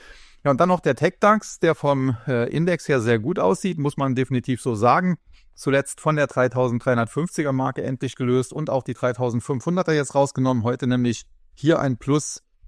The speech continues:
im Index, äh, ja, auf Xetra-Basis von einundzwanzig Komma fünf neun Punkten oder null Komma sechs Prozent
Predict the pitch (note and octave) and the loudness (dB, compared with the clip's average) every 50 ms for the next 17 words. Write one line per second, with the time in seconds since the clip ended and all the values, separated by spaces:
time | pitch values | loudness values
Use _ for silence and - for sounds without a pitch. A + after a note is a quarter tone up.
0 | - - - D#3 D#3+ F3 D#3+ D#3 D3+ D3 C#3 C#3+ C3+ C3 - - - - - C#3 | -10 -2 0 2 2 2 2 2 2 4 4 4 2 2 -2 -8 -8 -6 -2 0
1 | B2+ B2 A#2+ A#2+ A#2 - - - - - G#2+ G#2 G#2 - - C#3 B2 - C#3 B2 | 2 2 2 2 0 -2 -8 -12 -6 -2 -2 -2 -2 -4 -6 -6 -4 -2 -2 0
2 | G#2+ A#2+ A#2 A2+ A2 A#2 G#2+ - - - C3+ C3+ - - C3 C#3 C3 A#2 - C3+ | 0 2 0 0 0 -2 -6 -6 -4 -4 -4 -2 0 0 0 0 -2 -2 -2 -2
3 | A#2+ - - A2 - B2+ A#2+ A2+ - C3+ C3 A2+ - C#3+ B2 A#2+ - C3 C#3 C#3+ | -2 -2 -4 -8 -6 -4 -4 -2 -2 -2 -4 -4 -2 -2 -2 -2 0 -2 -2 0
4 | B2+ A2 A2+ A#2 A#2 A#2 - B2+ A#2 G#2 G2+ B2 - - - B2 - - A#2+ A#2 | 0 0 2 2 0 0 0 -2 -2 0 0 -2 -4 -4 -8 -6 -4 0 0 0
5 | A2+ | 0